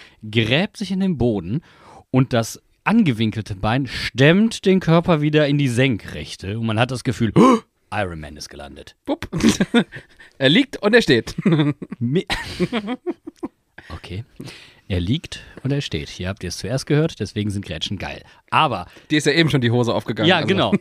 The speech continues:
Speaker 1: Also <laughs> beim Versuch, so zu grätschen, ist mir die Hose aufgegangen. Ich hab sie mir gerissen. Aber das macht, das macht auch, pass auf, das macht aber den Nachteil, den ich am Anfang genannt habe, wieder wett.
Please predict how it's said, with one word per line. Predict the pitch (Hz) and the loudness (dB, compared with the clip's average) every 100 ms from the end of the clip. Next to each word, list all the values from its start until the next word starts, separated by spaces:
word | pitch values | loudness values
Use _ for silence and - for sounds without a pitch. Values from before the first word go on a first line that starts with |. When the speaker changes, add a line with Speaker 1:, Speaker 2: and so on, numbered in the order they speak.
| - | 0
Speaker 1:
Also | 135 147 - 330 349 - 359 - | 0 2 2 0 -2 -4 -10 -14
<laughs> | _ 240 220 - - | _ -18 -18 -18 -8
beim | - 143 | 0 0
Versuch, | 127 123 175 131 | 2 2 2 0
so | 104 131 | -2 -2
zu | 127 | -2
grätschen, | 113 139 - | 0 0 0
ist | 101 | -10
mir | 95 | -8
die | 92 | -4
Hose | 104 92 | -4 -4
aufgegangen. | 90 - 107 - _ 196 147 120 | -10 -12 -12 -14 _ -8 -8 -4
Ich | 131 | -4
hab | 151 | -4
sie | - | -4
mir | 123 | -4
gerissen. | 120 110 117 - - 131 - - - _ _ _ | -2 -4 -6 -12 -20 -20 -20 -20 -20 _ _ _
Aber | - 135 139 | -4 0 4
das | 190 196 | 2 2
macht, | 190 - _ _ _ | -2 -4 _ _ _
das | 165 175 | -2 2
macht | 196 202 | 2 2
auch, | 175 147 160 _ - | 0 -2 -12 _ -8
pass | 123 | -2
auf, | 190 127 | 0 -2
das | 131 - | -2 -2
macht | 185 | -2
aber | 160 143 | 0 2
den | 127 | 4
Nachteil, | 151 247 - 127 | 4 2 2 0
den | 123 120 | 2 0
ich | 120 - | -2 -6
am | 120 | 0
Anfang | 269 269 139 | 4 4 4
genannt | 117 113 113 107 | 2 0 -2 -2
habe, | 110 87 80 - _ _ | -2 -2 -6 -12 _ _
wieder | 113 110 101 | -6 -2 -2
wett. | 87 - | -4 -10